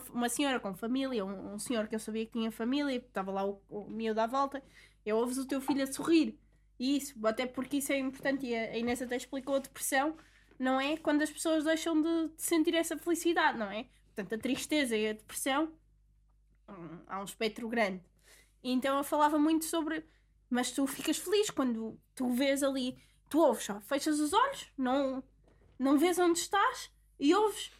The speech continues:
que o teu filho tá a sorrir, tá a rir. Isso é bom, não é? Pronto. E a outra questão era se eu via, era um, uma pessoa que não t-,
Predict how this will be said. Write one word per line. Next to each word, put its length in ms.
que 80
o 40
teu 100
filho 200
tá 120
a 40
sorrir, 420
tá 160
a 20
rir. 320
Isso 160
é 40
bom, 220
não 160
é? 140
Pronto. 260
E 120
a 60
outra 280
questão 580
era 420
se 180
eu 80
via, 380
era 200
um, 280
uma 120
pessoa 320
que 360
não 140
t-, 100